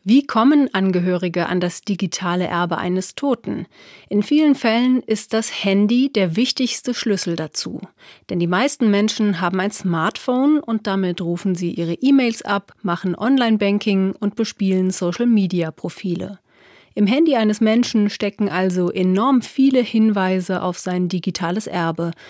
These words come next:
Und entsprechend wichtig ist es für Angehörige, das Smartphone eines Verstorbenen nutzen zu können.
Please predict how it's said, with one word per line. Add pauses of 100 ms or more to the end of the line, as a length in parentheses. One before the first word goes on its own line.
(280)
Und
entsprechend
wichtig
ist
es
für
Angehörige,
das
Smartphone
eines
Verstorbenen
nutzen
zu
können.